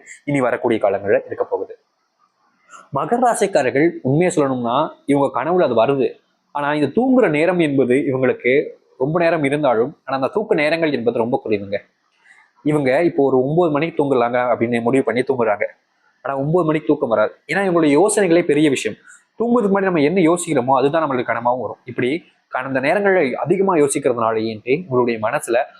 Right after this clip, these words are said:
அவங்களுடைய ஞாபகம் அதிகமா இருப்பதனால கனவுலையும் அப்படிப்பட்ட விஷயங்கள் நடக்குது. இனி வரக்கூடிய காலங்களிலும் இது கொஞ்சம் நடக்கும். ஆனா இந்த நிம்மதி இல்லாத தூக்கமின்மை இருக்கு பாத்தீங்களா,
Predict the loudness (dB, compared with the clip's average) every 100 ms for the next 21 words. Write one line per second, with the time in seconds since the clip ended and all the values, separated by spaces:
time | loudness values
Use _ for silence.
0 | _ -4 0 0 0 -2 -2 -2 0 0
1 | 0 0 0 -2 0 -2 -2 -4 -2 -2
2 | 0 -4 -2 -2 -2 -4 -4 -6 -6 -6
3 | -12 -14 _ _ -6 0 2 2 0 2
4 | 2 0 -2 0 0 -2 -2 -2 0 0
5 | 0 -2 -4 -8 -14 -8 -4 -4 -4 -4
6 | -2 -2 0 2 2 4 4 2 0 0
7 | 0 0 -2 -2 -4 -2 0